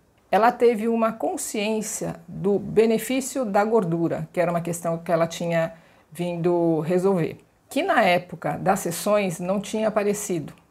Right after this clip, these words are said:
mas que apareceu e aí ela queria muito escavar. E no decorrer dessa sessão veio uma inspiração sobre uma dor.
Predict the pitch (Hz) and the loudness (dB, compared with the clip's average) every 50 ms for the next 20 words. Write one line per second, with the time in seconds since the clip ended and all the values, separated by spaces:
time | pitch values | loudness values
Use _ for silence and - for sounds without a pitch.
0 | _ _ - 175 180 170 175 170 - - - 185 170 160 156 - 175 180 185 208 | _ _ 0 2 4 4 4 2 -2 -6 -4 -2 2 2 2 4 4 2 2 2
1 | 196 - - 233 220 220 233 233 240 233 226 208 208 202 190 190 196 196 - 214 | 0 0 2 2 2 4 2 0 0 0 2 2 2 4 2 2 2 0 -4 -4
2 | 196 202 196 190 180 175 - 175 190 - - - 180 165 151 156 - - - _ | -2 -2 0 0 -2 -2 -4 -6 -8 -8 -2 -2 -2 0 0 -4 -8 -10 -14 _
3 | _ _ _ _ _ _ 220 220 247 262 247 262 269 269 269 226 220 202 180 160 | _ _ _ _ _ _ -2 0 2 6 6 6 6 6 4 4 4 2 0 2
4 | 170 180 180 175 - 175 - - 151 - - 190 185 170 170 156 151 175 180 180 | 4 4 4 4 0 -4 -8 -8 -8 -4 -2 0 0 0 0 -2 0 0 2 2
5 | 185 185 180 175 170 165 170 208 240 294 277 - - 233 202 175 170 165 170 - | 2 2 0 0 -2 -4 -2 -2 -2 -2 -2 -2 -2 0 0 0 0 0 -2 -2
6 | 202 202 202 196 - - 185 190 202 208 220 233 208 - - 165 147 135 131 | -2 -2 -2 -2 -2 -2 -2 0 0 0 2 0 -2 -2 -2 -4 -4 -4 -6